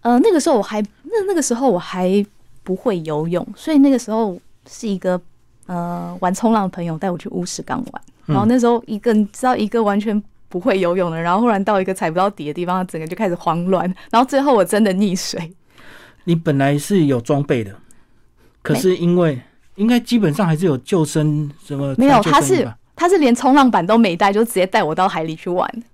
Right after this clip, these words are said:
Speaker 1: 我觉得他胆子也很大，可能不知道我不会游泳吧。<laughs>
Speaker 2: 哦，所以你下去才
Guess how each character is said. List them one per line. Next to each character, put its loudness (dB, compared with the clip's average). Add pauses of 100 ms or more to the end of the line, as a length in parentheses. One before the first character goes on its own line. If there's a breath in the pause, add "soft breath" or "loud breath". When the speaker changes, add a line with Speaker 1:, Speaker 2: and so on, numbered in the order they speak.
(160)
Speaker 1:
我 -10
觉 0
得 2
他 -2
胆 -2
子 -8
也 2
很 2
大， 0
可 -2
能 0
不 -2
知 -2
道 6
我 6
不 -2
会 4
游 2
泳 2
吧。 2 (220)
<laughs> -2
Speaker 2:
哦， 0
所 -4
以 2
你 2
下 0
去 -2
才 -2